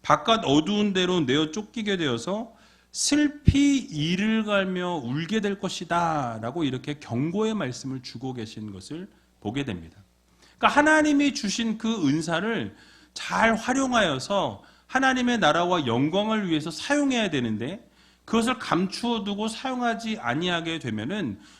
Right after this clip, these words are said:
무익한 종이라고 하나님으로부터 책망을 받게 되고 책망에서 멈추는 것이 아니라 슬피 울며 이를 갈게 되는 그런 날이 오게 될 것이다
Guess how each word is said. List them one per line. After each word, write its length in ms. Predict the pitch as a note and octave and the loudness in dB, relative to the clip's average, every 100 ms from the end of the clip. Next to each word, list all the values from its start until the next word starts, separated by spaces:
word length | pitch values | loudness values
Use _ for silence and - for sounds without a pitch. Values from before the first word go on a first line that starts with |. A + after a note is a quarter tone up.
| _ | _
무익한 640 | B2 E3 A3 A3+ - C#4+ | -2 4 6 4 4 4
종이라고 560 | B3 A#3 G#3+ F#3 D#3 E3 | 4 2 2 2 0 -2
하나님으로부터 800 | E3+ G#3+ G#3 F#3+ E3+ D3+ C3 E3 | -2 -2 0 -2 -2 -2 -4 -6
책망을 540 | - - D#4 D4+ C#4+ | -4 0 4 4 4
받게 280 | G#3 D3+ D3 | 0 -2 -4
되고 440 | B2+ G#2 C3 G#3+ - - - _ | -6 -6 -6 -8 -14 -20 -20 _
책망에서 720 | - D4+ D#4 D#4 C#4+ B3 B3 | -2 2 6 6 6 4 2
멈추는 600 | F#3 C#3 D3 - F3+ F3 | 2 2 2 -2 -2 -2
것이 260 | D#3 C#3+ D3+ | -2 -2 -2
아니라 480 | A#2 A2+ D3+ A#3 - - - | -2 0 0 -2 -6 -20 -10
슬피 680 | - D#4 D#4 D4+ - C4+ | -2 2 2 2 0 2
울며 540 | C4+ D#3+ D#3 F3 F#3 F#3+ | 4 2 2 2 4 2
이를 480 | D3 F#3+ A3+ C4+ A#3+ | 4 4 6 4 4
갈게 380 | A3 G3+ G3+ | 0 0 -2
되는 280 | F#3 E3+ F3+ | -2 -2 -4
그런 300 | - D#3+ E3+ | -4 -4 0
날이 220 | D3+ D3+ F3 | 0 0 0
오게 260 | A#3+ B3 | 2 2
될 160 | C#4+ C4 | 2 0
것이다 760 | A3+ G#3 F#3+ G3+ G3 D3+ G#2+ | -2 -4 -2 0 0 -2 -6